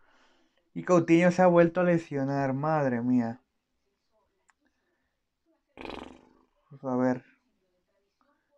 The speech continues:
Mal ahí, bien la tajada de Ter Stegen, pero le he quedado solo al balón a Chukwueze y... Pues no vamos a arriesgar más a Kou. Va pa' dentro el Riqui Puig.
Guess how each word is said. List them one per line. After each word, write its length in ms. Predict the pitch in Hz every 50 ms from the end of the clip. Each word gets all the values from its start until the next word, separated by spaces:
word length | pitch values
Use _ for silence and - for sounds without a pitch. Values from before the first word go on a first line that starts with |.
| _ _ _
Mal 220 | - - 131 135 135
ahí, 360 | 123 123 139 165 190 202 180 _
bien 240 | - 143 139 151 160
la 140 | 156 139 127
tajada 400 | - 127 131 135 135 139 135 127
de 160 | 120 120 120
Ter 140 | - 127 123
Stegen, 380 | _ - 139 143 151 147 147 147
pero 200 | - 123 113 110
le 160 | 113 117 117
he 80 | 113 -
quedado 400 | - 117 117 117 120 117 113 113
solo 300 | - - 120 117 117 123
al 80 | 120
balón 360 | 117 127 120 120 123 127 127
a 140 | 131 135 127
Chukwueze 760 | 123 - 127 - - 135 139 139 135 - - 135 135 135 131
y... 300 | 123 - - - - - _ _ _ _ _ _ _ _ _ _ _ _ _ _ 294 320 _ _ _ _ _ _ _ _ _ _ _ _ _ _ _ _ _ _ _ _ _
Pues 220 | - - 127 127
no 160 | 143 143 147
vamos 340 | 147 147 143 143 139 135 -
a 320 | - 143 143 139 139 - _ _ _ _
arriesgar 600 | - 143 139 135 127 127 127 131 135 131 127 131
más 240 | 131 131 131 131 -
a 80 | 127 123
Kou. 420 | _ - 156 165 165 175 170 - _ _ _ _ -
Va 160 | 143 135 135
pa' 120 | - 127
dentro 300 | 131 131 131 131 127 127
el 120 | 131 131 123
Riqui 240 | 127 135 131 127 131
Puig. 260 | 127 151 156 165